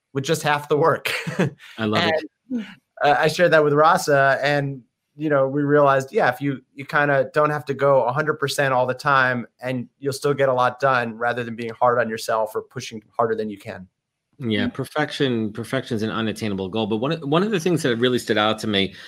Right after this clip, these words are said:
Speaker 2: about the show, even before you and I had our first conversation, Jeremy, and it kinda got in my head thinking that I think a lot of parents, especially fathers, sometimes have,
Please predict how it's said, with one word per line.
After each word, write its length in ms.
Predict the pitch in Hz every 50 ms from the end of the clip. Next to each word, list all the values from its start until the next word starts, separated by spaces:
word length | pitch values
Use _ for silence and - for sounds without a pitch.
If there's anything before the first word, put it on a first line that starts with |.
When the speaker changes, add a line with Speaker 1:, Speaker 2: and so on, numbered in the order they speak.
| - - -
Speaker 2:
about 260 | 104 110 110 107 -
the 60 | 104
show, 340 | - - - 113 104 104 95
even 200 | 110 113 120 117
before 280 | 117 - - 117 107
you 140 | 107 107 110
and 100 | 107 107
I 80 | 104 101
had 140 | 104 107 98
our 80 | 95
first 300 | - - 107 98 - -
conversation, 580 | - 110 101 92 123 - 113 110 107 113 107 95
Jeremy, 360 | 92 95 90 95 95 92 - - - - - -
and 100 | 110 104
it 80 | 101 -
kinda 220 | - 139 143 139
got 100 | 127 131
in 80 | 123 113
my 80 | 113 104
head 200 | 113 117 98 -
thinking 320 | 131 131 123 127 117 113
that 240 | 113 107 98 - - - - - - _ _ _
I 80 | 139 143
think 200 | - 208 214 226
a 60 | 208
lot 280 | 165 139 135 135 147 156
of 100 | 151 156
parents, 360 | 135 143 139 139 139 135 123
especially 360 | - - 135 123 - 135 123
fathers, 440 | - - 123 143 147 147 127 117 -
sometimes 420 | 139 131 127 - 131 123 120 110 -
have, 380 | 123 117 107 110 110 90 -